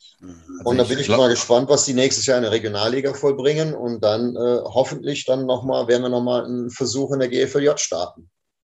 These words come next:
Speaker 1: Zur In-,
Speaker 2: Ja.
Speaker 1: zur Info oder beziehungsweise andersrum, äh, die Frage:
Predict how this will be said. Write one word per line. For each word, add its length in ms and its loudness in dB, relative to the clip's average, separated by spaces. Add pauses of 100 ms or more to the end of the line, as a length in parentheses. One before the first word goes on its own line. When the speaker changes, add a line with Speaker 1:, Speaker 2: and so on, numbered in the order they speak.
(440)
Speaker 1:
Zur 180 0
In-, 120 0
Speaker 2:
Ja. 220 -2
Speaker 1:
zur 260 2
Info 560 2
oder 400 -4
beziehungsweise 680 -10
andersrum, 920 -8
äh, 40 -10
die 120 -10
Frage: 560 -2